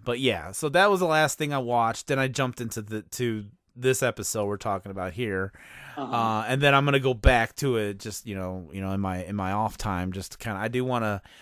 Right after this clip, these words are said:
Speaker 1: plow through these, uh, older episodes, 'cause I do wanna see all of them eventually, the ones that are at
Speaker 2: Uh-huh.
Speaker 1: least available.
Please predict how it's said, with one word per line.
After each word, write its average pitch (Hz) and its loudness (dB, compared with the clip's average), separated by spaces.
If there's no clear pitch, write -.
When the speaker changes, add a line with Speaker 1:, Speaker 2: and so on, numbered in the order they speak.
Speaker 1:
plow 113 6
through 123 -2
these, 92 -6
uh, 98 0
older 120 2
episodes, 98 -4
'cause - -8
I 165 4
do 247 2
wanna 202 8
see 160 4
all 123 6
of 107 -2
them 104 -6
eventually, 92 -6
the 90 -10
ones 101 -4
that 98 -2
are - -2
at 92 -2
Speaker 2:
Uh-huh. 101 -4
Speaker 1:
least - -6
available. 101 -2